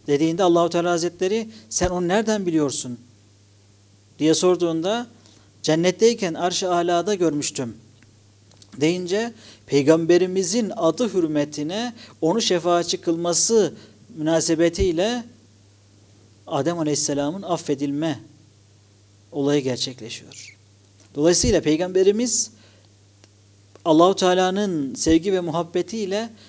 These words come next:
dünyaya rahmet olarak gönderilmesi planlanmış. Çünkü dünyada rahmet olmazsa nefis, şeytan ve kötüye çalışan insanların dünyada yapamayacakları kötülük yok. Çünkü menfaat insana her türlü kötülüğü yaptırabilir.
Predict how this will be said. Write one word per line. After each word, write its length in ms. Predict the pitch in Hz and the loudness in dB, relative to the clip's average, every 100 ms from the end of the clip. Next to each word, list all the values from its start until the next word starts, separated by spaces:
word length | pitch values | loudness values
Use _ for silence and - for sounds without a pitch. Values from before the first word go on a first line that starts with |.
| - - | -16 -4
dünyaya 520 | 165 180 180 190 196 | -2 2 2 2 0
rahmet 400 | 165 165 226 185 | -2 -2 -4 -2
olarak 320 | 160 147 151 | -2 -2 -4
gönderilmesi 880 | 151 151 156 156 160 160 - 226 233 - - | -6 -4 -4 -4 -4 -2 -4 -4 -10 -14 -20
planlanmış. 800 | - 160 170 175 185 226 247 - - - - | -4 -2 0 -2 -4 -4 -4 -6 -10 -20 -10
Çünkü 460 | - 240 190 139 | -4 -4 -4 -4
dünyada 640 | 151 170 185 185 185 151 - - - | -4 -2 -2 0 0 -2 -4 -18 0
rahmet 380 | 151 165 180 185 | 0 0 -4 -2
olmazsa 680 | 190 214 226 - 175 196 220 - - - | -2 -2 -2 -2 -2 -4 -12 -20 -20 -6
nefis, 580 | 143 180 185 220 214 - | -2 -2 -2 -6 -2 -2
şeytan 640 | - 170 170 196 214 196 | 2 2 2 -2 -2 -6
ve 80 | 170 | -6
kötüye 320 | - 160 208 | -6 0 0
çalışan 400 | 208 170 160 156 | 2 -2 -2 -6
insanların 800 | 160 160 170 170 180 190 233 220 - - - | -4 -2 -2 -2 0 0 -2 -6 -16 -20 -6
dünyada 360 | 156 180 185 180 | -4 -2 0 0
yapamayacakları 640 | 180 202 175 170 180 170 | -2 -4 -4 -2 -2 -2
kötülük 400 | 156 160 156 - | -4 -6 -8 -6
yok. 360 | 135 104 - - _ _ _ _ - _ - | -6 -8 -20 -20 _ _ _ _ -20 _ -14
Çünkü 200 | 180 165 | -6 0
menfaat 460 | 156 175 185 208 | 0 0 -2 -2
insana 340 | 175 170 180 185 | -2 -4 -2 -2
her 120 | 220 | -4
türlü 140 | 196 | -4
kötülüğü 280 | 180 160 175 | -6 -8 -4
yaptırabilir. 800 | 156 151 156 147 139 123 120 - | -4 -4 -4 -4 -4 -8 -8 -10